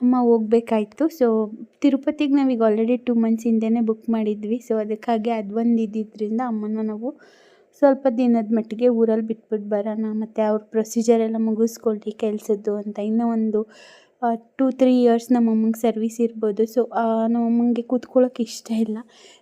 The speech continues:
So ಸುಸ್ತಂತೂ ಆಗಿದ್ರು ಪರವಾಗಿಲ್ಲ, ಇವಾಗ ಇವಾಗ ರಿಕವರಿ ಆಗ್ತಾಯಿದ್ರು. So ಅದಕ್ಕೆ ನಾವು ಬೆಳಗ್ಗೆನೇ ಹೋಗೋ ಪ್ಲ್ಯಾನ್ ಏನೂ ಇರಲಿಲ್ಲ. ಇಮಿಡಿಯೇಟಾಗಿ ರೆಡಿಯಾಗಿ ಬ್ರೇಕ್‌ಫಾಸ್ಟ್ ಮುಗಿಯೋ ಟೈಮ್ಗೆ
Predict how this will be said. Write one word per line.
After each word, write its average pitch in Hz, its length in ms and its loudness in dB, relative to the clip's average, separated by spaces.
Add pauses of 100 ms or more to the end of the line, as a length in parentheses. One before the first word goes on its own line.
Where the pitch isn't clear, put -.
(120)
So 247 280 4
ಸುಸ್ತಂತೂ 294 640 4
ಆಗಿದ್ರು 240 520 2
ಪರವಾಗಿಲ್ಲ, 233 640 0
ಇವಾಗ 220 400 -2
ಇವಾಗ 214 260 -2
ರಿಕವರಿ 214 500 -2
ಆಗ್ತಾಯಿದ್ರು. 220 600 -4 (600)
So 262 40 4 (100)
ಅದಕ್ಕೆ 247 320 0
ನಾವು 262 300 2
ಬೆಳಗ್ಗೆನೇ 240 640 2
ಹೋಗೋ 233 360 2
ಪ್ಲ್ಯಾನ್ 262 400 2
ಏನೂ 247 280 2
ಇರಲಿಲ್ಲ. 240 460 2 (140)
ಇಮಿಡಿಯೇಟಾಗಿ 247 800 2
ರೆಡಿಯಾಗಿ 220 720 0 (800)
ಬ್ರೇಕ್‌ಫಾಸ್ಟ್ 233 440 0
ಮುಗಿಯೋ 220 280 2
ಟೈಮ್ಗೆ 220 360 -4